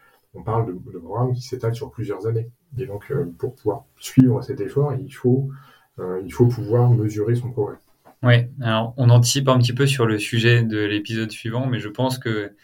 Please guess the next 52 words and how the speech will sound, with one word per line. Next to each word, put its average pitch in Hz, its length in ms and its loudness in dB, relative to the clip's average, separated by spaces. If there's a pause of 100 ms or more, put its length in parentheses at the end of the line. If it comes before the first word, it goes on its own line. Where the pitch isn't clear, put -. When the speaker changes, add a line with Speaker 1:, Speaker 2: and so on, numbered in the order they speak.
(180)
Speaker 2:
ce - 100 -20
qui - 100 -4
est 110 40 0
intéressant, 107 520 -4
toi 117 160 -6
aussi, 107 160 -8
dans 107 120 -6
ton 107 140 -12
périmètre 101 440 -8
aujourd'hui, 107 500 -6
ça, 107 480 -8
les, 104 320 -12
tous - 100 -18
les 107 120 -10
auditeurs 104 300 -10
le 101 120 -10
savent 104 240 -12
pas, 123 180 0
c'est 117 160 -8
que - 120 -8
tu 104 200 -8
as 104 40 0
été 101 200 -6
C 110 180 -12
T 113 180 -6
O, 113 160 -8 (600)
euh, 101 380 -2
avant 113 360 -2
d'être 104 220 -8
directeur 101 580 -6
de 98 60 -10
la 101 60 -8
transformation 104 440 -12
digitale. 120 460 -4 (380)
Et 110 40 -6
je 107 80 -4
pense 123 320 0
que 123 120 -4
cette 113 240 -4
logique 110 260 -2
de 107 100 -8
K 104 200 -4
P 110 100 -6
I 117 300 2 (440)
et, 110 160 0
euh, 104 160 -2
de 104 100 -6
pragmatisme, 117 800 -2
euh, 104 200 -4
de 101 60 -10
la 101 80 -8
transformation 110 760 -6